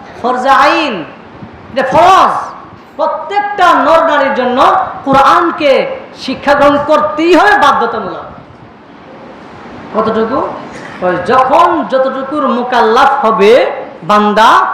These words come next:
তখন অতটুকু তার শিখতেই হবে, ছাড় নেই। বালেগ হয়েছেন, গরিব হন আর ধনী হন, নামাজ পড়তেই হবে। এখন নামাজ পড়তে গেলে কি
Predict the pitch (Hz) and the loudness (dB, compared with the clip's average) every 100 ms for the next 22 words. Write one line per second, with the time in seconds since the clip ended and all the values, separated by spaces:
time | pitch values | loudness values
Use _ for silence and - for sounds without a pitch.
0 | - - - - - 320 320 330 - 427 | -8 -14 -20 -20 -4 0 2 2 2 0
1 | - 302 320 320 320 311 277 269 269 - | -2 -6 -6 -8 -10 -4 -2 -2 -4 -8
2 | - 285 226 208 - 220 202 - - - | -8 -2 0 0 -2 0 0 0 -4 -10
3 | - - - - - - 160 208 214 214 | -16 -20 -20 -20 -20 -12 0 2 2 0
4 | 262 320 - - - - - - - - | -2 -2 -2 -4 -10 -16 -20 -20 -20 -20
5 | - - - 160 196 262 226 202 302 - | -20 -20 -18 -4 0 0 0 0 0 2
6 | 262 233 247 196 208 202 - - - 214 | 0 0 0 0 0 0 -4 -10 -8 -4
7 | - 254 - 233 233 240 214 214 - - | 0 0 -2 -6 -6 -6 -2 -2 -4 -8
8 | - - 190 254 208 392 403 415 415 330 | -12 -10 -4 -2 0 2 4 2 0 -2
9 | 320 320 240 277 262 262 330 | -4 -6 -10 -8 -10 -6 -6